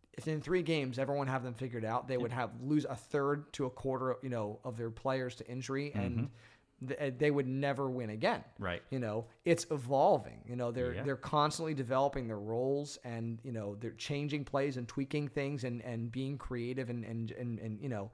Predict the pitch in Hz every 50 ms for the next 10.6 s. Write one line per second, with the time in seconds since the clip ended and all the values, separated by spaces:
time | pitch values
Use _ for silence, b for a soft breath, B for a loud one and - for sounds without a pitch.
0 | B B 107 107 101 101 104 113 131 156 170 165 - - 151 143 156 165 151 -
1 | - 143 135 123 127 113 120 107 - - 143 139 147 202 214 143 - 147 151 180
2 | 262 - - 254 294 339 247 202 175 170 170 165 160 147 131 113 139 131 120 135
3 | 151 160 156 143 135 131 131 131 135 113 - - 135 135 - - 117 110 120 120
4 | 107 101 101 104 120 139 143 131 110 101 98 101 98 98 101 98 92 113 - 131
5 | 120 113 B B B B B - 147 147 - - 156 - - - 202 208 208 -
6 | 175 147 143 131 - 143 147 151 147 143 139 139 139 147 147 147 147 - 147 135
7 | 131 135 139 156 156 - 151 135 123 127 127 135 135 127 120 110 113 110 113 143
8 | 147 147 131 156 - - 139 127 - 127 113 - 135 139 139 135 131 127 117 113
9 | - - 113 113 110 113 110 107 110 110 107 107 - - 127 120 135 117 - 117
10 | 110 107 107 139 143 160 147 127 104 101 101